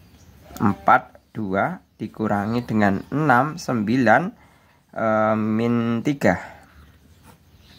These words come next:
Enam dikurangi enam itu hasilnya adalah nol ya. Empat dikurangi sembilan. Benar ya?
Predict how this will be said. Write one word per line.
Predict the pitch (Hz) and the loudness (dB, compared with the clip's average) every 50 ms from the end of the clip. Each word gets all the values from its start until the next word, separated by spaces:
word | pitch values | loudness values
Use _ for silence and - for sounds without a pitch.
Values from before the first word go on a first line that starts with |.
| - - - - - - - - | -20 -20 -20 -20 -20 -20 -18 -8
Enam | - 110 120 117 117 120 117 | -2 2 2 2 2 2 -2
dikurangi | 120 - 117 110 104 104 110 113 - | -4 -2 0 0 2 2 0 -2 -2
enam | 107 110 117 131 160 185 190 - | -2 -2 0 0 0 0 -2 -4
itu | - 110 110 - 127 | -6 -8 -6 -6 -8
hasilnya | 120 120 113 113 - 113 107 107 113 113 - | -4 -4 -6 -4 -4 -4 -2 0 0 0 0
adalah | 113 110 - 110 107 104 104 101 - - | 0 -2 0 0 4 4 4 4 2 -2
nol | 120 117 127 156 151 117 | -2 0 2 2 2 2
ya. | 98 101 127 202 220 - _ _ _ _ _ _ _ - - - - | 0 0 -2 -2 -4 -10 _ _ _ _ _ _ _ -20 -20 -18 -10
Empat | - 113 110 - 123 123 - | -8 -6 -4 -4 -4 -4 -6
dikurangi | 123 - 117 110 110 107 113 113 | -8 -4 -2 0 0 0 0 -2
sembilan. | 110 - 123 113 107 101 98 92 95 104 139 185 214 262 - - - - _ _ _ _ _ _ _ _ _ _ _ _ _ _ _ _ _ _ _ - - - - - - - - - - - - - - - - - - | -2 -2 -2 -2 -2 -2 -2 0 0 0 0 0 -2 -6 -8 -12 -20 -20 _ _ _ _ _ _ _ _ _ _ _ _ _ _ _ _ _ _ _ -20 -20 -20 -20 -20 -20 -20 -20 -20 -20 -20 -20 -20 -20 -20 -20 -16 -8
Benar | - 131 147 131 95 | -6 -6 -4 -4 -6
ya? | 87 | -6